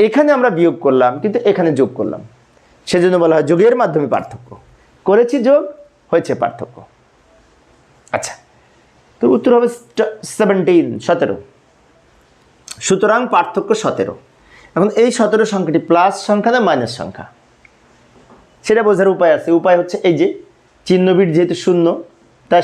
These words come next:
সংখ্যাটি প্লাস। ওই কথাটাও আমি ব্যাখ্যায় লিখে দিছি, ভালো করে লক্ষ্য করি। পার্থক্য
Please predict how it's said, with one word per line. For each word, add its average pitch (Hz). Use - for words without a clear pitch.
সংখ্যাটি 151
প্লাস। 135
ওই 240
কথাটাও 220
আমি 226
ব্যাখ্যায় 151
লিখে 110
দিছি, -
ভালো 180
করে 190
লক্ষ্য 180
করি। 170
পার্থক্য 196